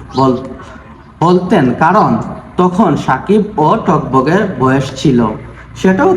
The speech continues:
পুরোপুরি অপু বিশ্বাসের নাম জুড়েই ছিল। তাই আপনারা সবাই অপু বিশ্বাসকে নিয়ে কিছু বলার আগে হিসাবে কথা বলবেন। জীবন বয়ে নিয়ে যাচ্ছে স্মৃতিগুলো,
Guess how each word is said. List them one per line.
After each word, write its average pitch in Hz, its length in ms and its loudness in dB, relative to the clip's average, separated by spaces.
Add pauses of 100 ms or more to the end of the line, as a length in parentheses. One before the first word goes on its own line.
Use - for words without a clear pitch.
পুরোপুরি 185 840 4
অপু 156 220 2
বিশ্বাসের 202 500 2
নাম 131 300 2
জুড়েই 135 380 4
ছিল। 120 300 0 (840)
তাই 170 300 2 (720)
আপনারা 240 420 2
সবাই 127 480 0
অপু 220 200 2
বিশ্বাসকে 233 560 2
নিয়ে 139 340 4
কিছু 190 280 4
বলার 143 340 2
আগে 123 300 0 (480)
হিসাবে 180 460 2
কথা 156 260 0
বলবেন। 120 500 2 (480)
জীবন 214 400 4
বয়ে 151 280 4
নিয়ে 139 240 4
যাচ্ছে 127 500 0
স্মৃতিগুলো, 123 720 2